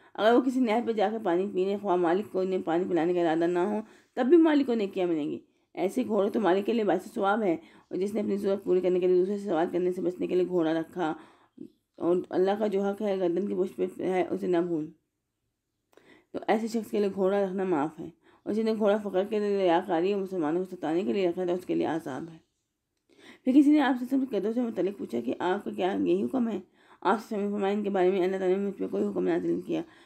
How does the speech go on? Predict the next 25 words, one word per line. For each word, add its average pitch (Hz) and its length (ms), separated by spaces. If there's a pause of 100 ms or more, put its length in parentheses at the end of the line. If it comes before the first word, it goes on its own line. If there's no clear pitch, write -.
(160)
मगर 185 220
अकेले 202 360
जामे 190 320
आए 196 180
जो 190 160
गधों 202 240
में, 196 140
उम, 151 460 (840)
को 190 100
भी 208 80
शामिल 196 300
करते 175 240
हैं, 202 120 (340)
"वमन 196 220
यअमल 190 400
मिस्काल 185 480
ज़र्रतिन 185 460
खैरन 190 320
यरा, 156 320
वमन 175 260
यअमल 175 380
मिस्काल 170 420
ज़र्रतिन 170 380
शर्रन 165 400
यरा।" 143 260